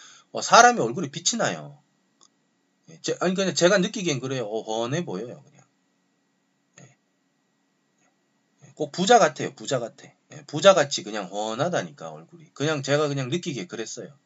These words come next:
예. 그래서 제, 그분은 지금 어떻게 하고 계시냐? 예, 잘 살고 계십니다. 이게, 이게 사 년 전, 사 년 전, 오 년 전 얘기죠.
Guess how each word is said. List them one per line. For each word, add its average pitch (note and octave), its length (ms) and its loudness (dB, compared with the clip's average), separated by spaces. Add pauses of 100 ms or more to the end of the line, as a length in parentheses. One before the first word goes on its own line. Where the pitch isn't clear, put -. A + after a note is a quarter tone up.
(600)
예. C#3+ 200 -20 (1400)
그래서 E3 280 -2
제, - 200 -2 (280)
그분은 G#3 440 2
지금 E3+ 280 2
어떻게 F3+ 280 0
하고 E3 120 6
계시냐? A2 480 -6 (520)
예, - 140 -20 (260)
잘 C3 320 6
살고 F#3+ 300 4
계십니다. B2 460 -6
이게, G3+ 520 4
이게 G3+ 840 0 (100)
사 E3+ 380 6
년 A3 220 0
전, G#2+ 340 2
사 F3+ 300 4
년 A3+ 280 -4
전, A3 280 0
오 D#3 180 -2
년 G#3 160 -6
전 C#3 160 -6
얘기죠. F2+ 300 -12